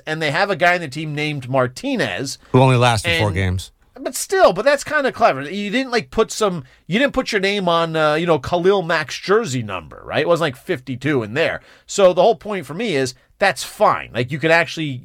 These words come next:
Speaker 1: you know, the explanation makes it okay.
Speaker 2: Yeah.
Speaker 1: Now, there's never been and probably never will be a guy named Schwartzman playing in the N F L. So I don't think I'm gonna be buying a jersey anytime soon.
Speaker 2: No.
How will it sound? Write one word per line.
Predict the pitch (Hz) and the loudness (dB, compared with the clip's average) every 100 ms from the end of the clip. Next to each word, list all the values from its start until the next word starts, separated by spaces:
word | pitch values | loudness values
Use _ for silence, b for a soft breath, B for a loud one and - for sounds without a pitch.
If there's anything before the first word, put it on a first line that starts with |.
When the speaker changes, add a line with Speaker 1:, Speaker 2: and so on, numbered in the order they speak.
| - | -10
Speaker 1:
you | 160 | -4
know, | |
the | 135 | 2
explanation | 156 - 160 143 156 - 123 | 2 0 -6 -2 -4 -4 -4
makes | 127 123 | -4 -4
it | 120 | -4
okay. | 110 - 120 - | -4 -2 -2 0
Speaker 2:
Yeah. | 143 87 - | 0 0 2
Speaker 1:
Now, | 185 | 2
there's | 185 143 | 2 2
never | 170 214 233 | 2 2 2
been | 139 190 190 | 0 0 0
and | |
probably | 143 165 165 | 2 2 2
never | 156 147 139 | 0 0 0
will | 143 170 | 0 0
be | 139 | 0
a | 127 | 2
guy | 131 135 | 2 2
named | 127 113 | -2 -6
Schwartzman | - 147 170 - 117 101 | -8 -4 -4 -4 -10 -6
playing | 135 131 127 | -4 -2 -2
in | |
the | 117 113 | -4 -4
N | 107 | -6
F | 101 - | -6 0
L. | 185 82 73 | 2 0 -8
So | - 139 113 - b b b b - | -4 -2 -2 -8 b b b b -4
I | 131 160 160 127 | 0 0 -2 -8
don't | - 160 151 - | 0 0 0 -6
think | 147 | -4
I'm | 139 | -2
gonna | 135 | -2
be | 123 | -2
buying | 117 110 104 | -2 -2 -4
a | |
jersey | 123 131 95 | -4 -4 -4
anytime | 85 78 - 64 62 | -10 -12 -16 -16 -16
soon. | - 62 52 - | -18 -18 -12 -2
Speaker 2:
No. | 87 87 | 0 2